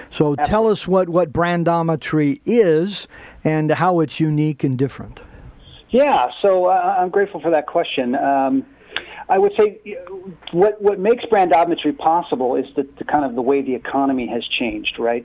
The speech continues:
Speaker 2: So the way companies invest is different. You know, when they get their capital and the way corporate value is generated and measured is, is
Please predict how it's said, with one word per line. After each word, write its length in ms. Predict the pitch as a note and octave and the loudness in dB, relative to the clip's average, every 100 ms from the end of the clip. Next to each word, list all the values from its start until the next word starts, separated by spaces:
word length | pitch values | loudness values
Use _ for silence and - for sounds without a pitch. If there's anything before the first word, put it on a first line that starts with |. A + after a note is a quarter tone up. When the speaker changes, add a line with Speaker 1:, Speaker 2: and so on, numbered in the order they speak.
| - | -4
Speaker 2:
So 280 | C3 B2 A#2+ - - | -2 -2 -4 -8 0
the 60 | |
way 140 | D3 C#3+ | 0 2
companies 380 | D#3 C#3 B2 | -2 -4 -6
invest 320 | B2 D3+ E3 - | -4 0 0 -2
is 80 | C#3+ | -6
different. 500 | - D#3 D4+ D4+ D#4 | -2 -2 0 -2 -2
You 120 | C3+ B2+ | -6 -4
know, 80 | |
when 140 | B2 B2 | -4 -4
they 100 | B2 | -2
get 200 | C3+ B2+ | -2 0
their 140 | C3+ | -2
capital 480 | B2+ C3+ B2+ C3+ B2+ | -2 -2 -2 -2 -2
and 100 | B2 | -2
the 40 | |
way 120 | A#2 A#2 | -2 -4
corporate 400 | - C#3 B2+ A#2 | -4 -4 -4 -2
value 340 | A2+ B2 A#2+ | -2 -2 -4
is 60 | A#2 | -6
generated 600 | B2 A#2 A#2+ A#2 A#2 G#2+ | -6 -4 -4 -4 -4 -6
and 120 | G#2+ | -4
measured 360 | A2+ A#2+ A#2 | -4 -4 -6
is, 100 | G#2+ - | -6 -8
is 180 | C#3 | -12